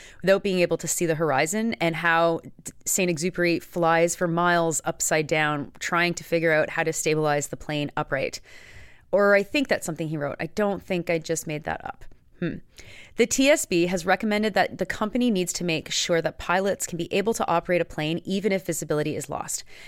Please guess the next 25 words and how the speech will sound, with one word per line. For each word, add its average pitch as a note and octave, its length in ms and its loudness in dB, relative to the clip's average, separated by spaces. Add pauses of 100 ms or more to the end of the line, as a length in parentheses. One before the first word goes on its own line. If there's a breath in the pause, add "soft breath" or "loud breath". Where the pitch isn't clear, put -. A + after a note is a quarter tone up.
(160 loud breath)
and F#3 120 2
that F#3 120 2
helicopters F3+ 680 2
have F#3 160 2
technology F#3+ 680 0
that D#3+ 140 0
can F3+ 100 -6
help F3 240 2
a G3 60 -4
pilot E3+ 400 0
navigate E3 460 0
a E3 60 -2
sudden F3 380 0
loss D3+ 400 0
of F3+ 140 2
visibility. D#3+ 800 0 (340)
Some B3 280 4
operators F3+ 540 4
have F#3 140 0 (100)
already F3+ 500 4
added D3+ 280 -2
these C#3 260 -6
to - 100 -6
their D#3 140 -4
fleet, - 400 -6